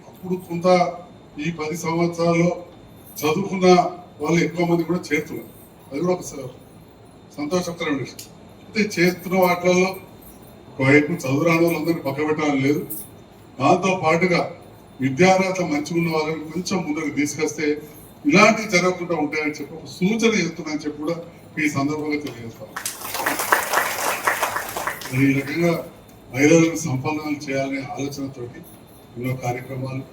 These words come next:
మహిళా క్యాంటీన్లు కావచ్చు, బస్సులు కావచ్చు, సోలార్, ఇవాళ అంతా కూడా సోలార్ అయితే ఉంది. ఎందుకంటే మనం ఎంత పెట్రోల్, గ్యాస్ ఉన్నా కానీ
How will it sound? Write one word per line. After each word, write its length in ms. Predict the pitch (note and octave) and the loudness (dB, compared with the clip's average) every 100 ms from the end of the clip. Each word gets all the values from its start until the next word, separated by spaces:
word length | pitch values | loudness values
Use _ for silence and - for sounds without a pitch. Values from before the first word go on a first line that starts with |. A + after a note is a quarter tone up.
| - - - - - - B2 | -20 -20 -20 -20 -20 0 6
మహిళా 280 | C3 C3 | 10 10
క్యాంటీన్లు 540 | C3 C3 B2+ C3+ C3+ C3 | 8 2 4 2 2 2
కావచ్చు, 260 | C3+ - - - - - - - - | -2 -4 -16 -20 -20 -20 -20 -18 -6
బస్సులు 320 | B2 - C#3+ C3+ | -4 -2 2 4
కావచ్చు, 320 | C#3 C3+ - - - - - - | 4 2 -8 -14 -18 -20 -20 -12
సోలార్, 460 | - C#3 E3+ E3 D#4 - - - - - | 6 8 10 8 2 -4 -14 -20 -20 -6
ఇవాళ 180 | B2+ C3+ | 0 2
అంతా 240 | C#3 C3+ F3 | 2 2 4
కూడా 180 | D#3+ E3+ | 4 2
సోలార్ 400 | - D3+ D#3 D3+ | 4 2 4 4
అయితే 180 | D3 | 2
ఉంది. 240 | D3 C#3 A#2 | 0 0 -4
ఎందుకంటే 640 | B2 D3 D3 E3 D3+ D3+ - - - - | -6 -4 2 6 6 2 -6 -14 -20 -6
మనం 180 | B2 C#3 | 2 4
ఎంత 340 | C3 C3+ E3 D3 | 4 4 2 0
పెట్రోల్, 520 | C#3+ D#3 D3+ D3+ C#3 | 0 0 0 2 2
గ్యాస్ 280 | D3 D3+ D3 | 2 2 0
ఉన్నా 360 | C#3 C#3+ C#3+ | 2 2 2
కానీ 340 | C#3 C#3 E3+ | 0 2 0